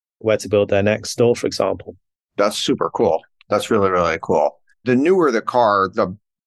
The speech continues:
Speaker 2: more amazing the suite of sensors that are on that car.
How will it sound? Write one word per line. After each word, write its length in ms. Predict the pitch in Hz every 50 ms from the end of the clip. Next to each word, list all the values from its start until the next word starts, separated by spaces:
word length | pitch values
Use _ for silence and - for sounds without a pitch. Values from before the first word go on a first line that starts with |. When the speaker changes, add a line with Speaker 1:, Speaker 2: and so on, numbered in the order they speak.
| _ _
Speaker 2:
more 260 | 120 123 120 117 113
amazing 560 | 107 98 98 101 104 110 107 107 117 104 101 98
the 80 | 95
suite 340 | 92 - - - 123 110 95
of 80 | 92 -
sensors 800 | - - 123 107 104 107 - - 92 78 78 78 - - - -
that 140 | - 95 85
are 140 | 90 95 95
on 140 | 98 98
that 200 | 95 - - -
car. 360 | - - - - - - -